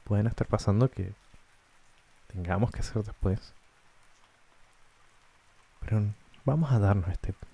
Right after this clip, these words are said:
este preciso momento." Notamos el peso de nuestro cuerpo en la medida en que dejamos ir esta respiración profunda para dar paso a una respiración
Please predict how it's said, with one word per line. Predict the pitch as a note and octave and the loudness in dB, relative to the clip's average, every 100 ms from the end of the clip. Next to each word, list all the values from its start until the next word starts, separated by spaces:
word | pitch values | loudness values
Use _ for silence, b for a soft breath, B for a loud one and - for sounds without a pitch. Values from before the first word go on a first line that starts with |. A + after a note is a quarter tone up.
| B2+ | -4
este | - | -4
preciso | - C3 - B2+ G2+ | 0 0 2 0 2
momento." | F2 D#2+ D#2+ - - - - - _ - _ _ _ - _ _ _ _ _ _ - _ _ _ _ _ _ _ _ _ _ _ _ _ - _ _ _ _ _ _ _ _ _ - _ _ _ _ _ _ - | 0 0 -6 -12 -20 -20 -20 -20 _ -20 _ _ _ -20 _ _ _ _ _ _ -20 _ _ _ _ _ _ _ _ _ _ _ _ _ -20 _ _ _ _ _ _ _ _ _ -20 _ _ _ _ _ _ -4
Notamos | F#2+ G#2+ G#2 F#2+ | 0 4 6 6
el | F#2+ | 2
peso | - - A#2 - B2+ | 0 2 4 4 4
de | A#2+ | 4
nuestro | A2+ A#2 | 4 2
cuerpo | G#2 G2 G2+ F#2+ - - - - - - - _ _ - | 4 4 2 -2 -4 -14 -20 -20 -20 -20 -20 _ _ -6
en | G2 | 0
la | F#2+ | 4
medida | F#2+ F#2+ | 6 6
en | F#2 | 4
que | - | 2
dejamos | F2+ - - G#2+ G#2 F#2+ | 0 2 2 4 6 6
ir | F#2+ G2 | 6 4
esta | G2 G2 | 4 2
respiración | F#2+ - F#2 - F2 | 0 0 -2 -2 -2
profunda | - - G#2 A2 G#2+ - - _ _ _ - _ - - - | -2 2 4 4 2 -2 -20 _ _ _ -20 _ -20 -20 -6
para | - - - - - | 0 2 0 -4 -8
dar | C#3+ - - - | 0 0 0 4
paso | C3 A2+ - | 4 4 2
a | F#2 | 2
una | F#2+ F#2 | 4 2
respiración | F#2+ - G2 - F#2 F2 E2+ | 2 0 -2 0 0 2 0